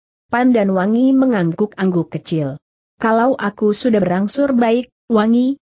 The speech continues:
berkata Ki Argapati, "aku akan memanggil pamanmu Argajaya dan si Danti berganti-ganti. Aku ingin berbicara langsung dengan mereka satu persatu.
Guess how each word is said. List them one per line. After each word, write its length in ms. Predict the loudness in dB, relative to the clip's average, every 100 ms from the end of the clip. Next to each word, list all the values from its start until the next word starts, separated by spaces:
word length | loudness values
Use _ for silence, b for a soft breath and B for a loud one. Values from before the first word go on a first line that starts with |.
| _
berkata 560 | -6 -4 -4 -4 -4 -4
Ki 160 | -4
Argapati, 960 | -4 -2 -2 -2 -2 -4 -2 -2 -2 -6 _ -8
"aku 400 | -8 -4 -4 -2
akan 400 | -4 -2 0 2
memanggil 640 | 4 2 2 2 0 0
pamanmu 640 | -2 0 2 2 2 2
Argajaya 720 | 0 -2 0 0 0 0 0 0
dan 240 | 0 0
si 160 | 0 0
Danti 400 | 2 0 0 0
berganti-ganti. 1120 | 0 2 2 0 -2 -2 0 0 0 -4 -6 _ _ _ -8
Aku 240 | -2 -2
ingin 400 | 2 2 4 4
berbicara 560 | 2 2 0 0 0 0
langsung 560 | -2 -4 -4 -2 0
dengan 320 | 2 2 0 0
mereka 480 | 0 -2 -2 -6
satu 320 | -4 -6 -4 -4
persatu. 640 | -4 -8 -8 -6 -8 -8